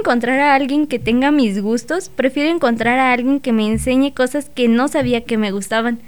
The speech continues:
Porque creo que es ahí donde uno dice, "Ah, sí, a lo mejor ese era mi sueño de niño, pero como no conocía esto, no pensaba en hacer esto y resulta que hasta soy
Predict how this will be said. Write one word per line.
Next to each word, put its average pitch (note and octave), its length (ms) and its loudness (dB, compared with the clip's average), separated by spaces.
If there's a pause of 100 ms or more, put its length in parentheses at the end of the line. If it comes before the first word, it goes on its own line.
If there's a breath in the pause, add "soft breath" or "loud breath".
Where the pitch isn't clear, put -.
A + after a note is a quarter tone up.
(560 soft breath)
Porque C4 360 4
creo C4+ 220 2
que E4 380 0
es C4 120 -2
ahí C#4 220 0
donde A3 720 0 (580)
uno D4+ 280 4
dice, C#4 360 -4
"Ah, E4+ 300 2
sí, D#4+ 320 -2 (360 loud breath)
a C#4 100 2
lo C#4 120 0
mejor C#4 200 0
ese F4+ 160 0
era F#4+ 120 4
mi E4 180 2
sueño C4 360 4
de C#4+ 80 4
niño, B3+ 320 -2
pero A#3 580 0
como A#3 180 2
no A#3+ 140 0
conocía B3+ 500 -2
esto, D#4 400 -4 (260)
no A#3+ 240 0
pensaba B3+ 400 0
en A#3 80 -4
hacer A3 240 -4
esto A3+ 240 -2
y B3 220 -2
resulta C4 560 -2
que A#3 120 -2
hasta G#3+ 220 -6
soy A#3+ 280 -4